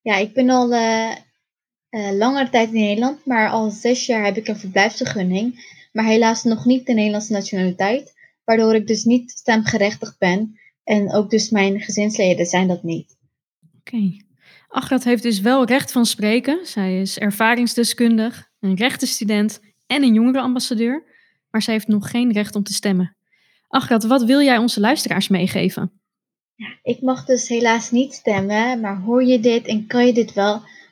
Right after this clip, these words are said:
Speaker 1: doe dit dan alsjeblieft op een partij, eh,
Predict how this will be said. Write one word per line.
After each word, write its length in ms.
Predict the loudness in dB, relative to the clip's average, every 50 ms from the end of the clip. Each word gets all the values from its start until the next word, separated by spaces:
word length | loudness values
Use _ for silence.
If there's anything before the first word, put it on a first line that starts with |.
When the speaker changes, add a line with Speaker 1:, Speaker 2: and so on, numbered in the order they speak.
| _ _
Speaker 1:
doe 160 | -2 0 2
dit 200 | 4 4 2 4
dan 200 | 2 0 -2 -2
alsjeblieft 640 | -4 -4 -6 -6 -6 -4 -2 0 0 -2 -2 -6 -8
op 180 | -8 -6 -4
een 140 | -4 -4 -4
partij, 600 | -4 -4 -4 -2 -2 0 2 2 2 0 0 -4 -8 -16 -20 -20 -20 -20 _ _
eh, 360 | -4 0 0 2 4 4 4